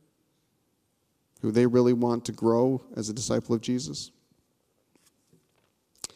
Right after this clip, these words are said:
I think what we need is we need to, we need to, uh, discipleship in, in many respects is becoming like Jesus in our character, in our practices, in our actions, in our intentions,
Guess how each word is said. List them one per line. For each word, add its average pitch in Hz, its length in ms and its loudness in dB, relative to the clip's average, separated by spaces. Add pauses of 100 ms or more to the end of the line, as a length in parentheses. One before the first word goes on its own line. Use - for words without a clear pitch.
(160)
I 139 60 2
think 190 200 8
what 180 160 8
we 151 120 10
need 156 260 10
is 127 100 6
we 147 80 6
need 151 160 8
to, 123 120 6 (1000)
we 160 120 8
need 170 140 10
to, 143 240 6
uh, 135 100 2 (520)
discipleship 170 580 8 (260)
in, 135 180 2 (120)
in 139 240 4 (160)
many 160 240 8
respects 139 420 4
is 117 160 -2
becoming 175 680 2
like 156 200 4
Jesus 107 580 -2 (680)
in 139 100 2
our 147 100 4
character, 147 580 2
in 127 100 2
our 110 80 0
practices, 135 840 -2
in 123 120 -6
our 113 120 -2
actions, 127 720 -4
in 120 180 -2
our 107 180 0
intentions, 135 920 -2